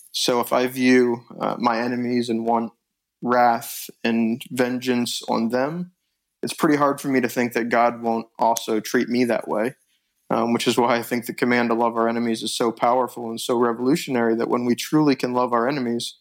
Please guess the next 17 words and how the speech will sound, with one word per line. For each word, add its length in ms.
we 100
can 160
actually 420
believe 420
that 180
God 240
will 140
love 180
us 240
no 60
matter 240
how 260
we 260
are 160
acting 380
towards 340
God, 380